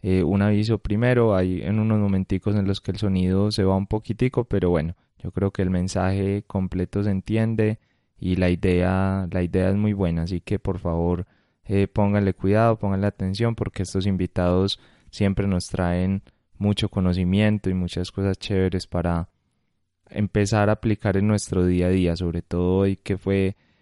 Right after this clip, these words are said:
una entrevista con ejercicios como tan prácticos, con cosas como tan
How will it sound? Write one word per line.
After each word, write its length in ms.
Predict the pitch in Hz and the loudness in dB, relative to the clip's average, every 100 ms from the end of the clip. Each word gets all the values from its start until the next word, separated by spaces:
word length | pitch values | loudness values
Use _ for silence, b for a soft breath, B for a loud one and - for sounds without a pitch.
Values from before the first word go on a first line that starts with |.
| _ | _
una 160 | 98 98 | -2 0
entrevista 580 | 95 98 90 87 - 90 | 0 0 2 0 -2 -4
con 160 | - | -2
ejercicios 540 | 90 90 85 87 90 - | 0 0 -2 -4 -4 -4
como 180 | 98 87 | -4 -4
tan 240 | 85 85 | -2 -2
prácticos, 680 | 104 95 90 - 90 - 87 | 0 0 0 -6 -8 -8 -8
con 160 | 90 87 | -8 -6
cosas 320 | 90 90 95 | -4 -4 -4
como 240 | 101 92 | -4 -4
tan 560 | - 90 87 85 - | -4 -4 -2 -4 -8